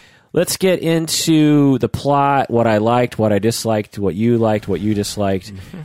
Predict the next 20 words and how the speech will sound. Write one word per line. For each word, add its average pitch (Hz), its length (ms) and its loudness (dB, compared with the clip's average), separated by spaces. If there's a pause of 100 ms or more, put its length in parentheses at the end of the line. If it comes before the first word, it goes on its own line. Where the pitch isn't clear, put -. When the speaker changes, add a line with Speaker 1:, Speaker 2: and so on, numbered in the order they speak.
(160)
Speaker 1:
We're, 117 120 0
g-, 117 80 -6
it's 120 180 0
gonna 127 180 0
be 117 140 2
all 143 160 2
spoilers. 110 600 -2
Speaker 2:
Spoiler. 160 920 2
Speaker 1:
This 127 160 -2
is 127 220 -2
post - 680 -2 (180)
season 143 480 0
one, 127 360 2
episode 113 480 0
ten, 82 320 -8 (220)
Speaker 2:
Yeah. 90 260 -12
Speaker 1:
which - 220 -8
just 101 180 -6
came 95 220 -10
out 90 280 -8